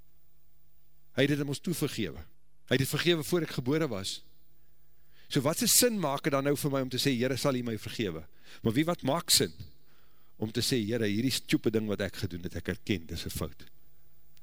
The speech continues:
Maar U het daarvoor betaal, ek dank U daarvoor." Dat is 'n groot verskil, hoor jy? Dis nie, hande in die broeksak, ek doen wat ek wil, want die Here het my mos vergewe nie. Want baie ouens dink ons sê dit. Baie ouens dink ons uitspraak wat ons sê, ons hoef nie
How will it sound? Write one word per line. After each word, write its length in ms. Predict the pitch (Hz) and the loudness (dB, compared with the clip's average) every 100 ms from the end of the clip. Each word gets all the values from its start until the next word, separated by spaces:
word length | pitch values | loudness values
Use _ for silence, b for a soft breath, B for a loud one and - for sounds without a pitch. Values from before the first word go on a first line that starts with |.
| b b - | b b -4
Maar 140 | 95 | -2
U 80 | 95 | 0
het 100 | 95 | 0
daarvoor 260 | 82 85 90 | 0 -2 -2
betaal, 300 | 85 92 82 | 0 0 0
ek 100 | - | -2
dank 220 | 80 - | -4 -4
U 40 | |
daarvoor." 360 | 85 82 - - - - - - - b b - | -6 -6 -8 -10 -10 -12 -12 -12 -12 b b -10
Dat 60 | |
is 60 | - | -4
'n 40 | |
groot 180 | 139 110 | 0 0
verskil, 440 | 110 - 101 82 - - - b b - | 2 2 2 0 -4 -12 -12 b b -4
hoor 120 | 98 | 0
jy? 160 | 95 73 B B B B | 0 -2 B B B B
Dis 160 | 123 120 | 2 4
nie, 140 | 190 - b - 135 | 2 0 b -8 0
hande 260 | 120 170 | 2 4
in 80 | 147 | 2
die 60 | 120 | 2
broeksak, 420 | 160 - 156 147 | 2 4 4 2
ek 120 | - | 0
doen 100 | 139 139 | 2 2
wat 100 | 127 | 0
ek 100 | 110 | 2
wil, 100 | 131 | 2
want 160 | 120 113 | 2 0
die 80 | 110 | 0
Here 140 | 117 | 0
het 100 | - | -2
my 80 | 107 | -4
mos 220 | 98 - | -2 -6
vergewe 340 | 95 98 78 | -2 -2 -2
nie. 140 | - - - - b b - | -8 -12 -16 -16 b b 0
Want 140 | 123 | 4
baie 180 | 135 214 | 4 4
ouens 200 | 175 170 | 4 4
dink 240 | - 151 143 | 4 2 2
ons 220 | 135 123 | 0 2
sê 120 | 143 120 | 2 2
dit. 240 | 104 - - - - - | 0 -4 -14 -16 -16 -2
Baie 220 | 131 202 185 | 2 4 4
ouens 240 | 202 175 | 4 4
dink 240 | 170 165 - B | 4 2 -2 B
ons 280 | 165 196 - - - | 2 2 0 0 4
uitspraak 560 | 208 - - 170 147 143 | 4 2 2 4 4 2
wat 140 | 135 | 0
ons 80 | - | 4
sê, 80 | 160 | 4
ons 140 | 123 | 4
hoef 100 | 123 | 0
nie 80 | 175 | 0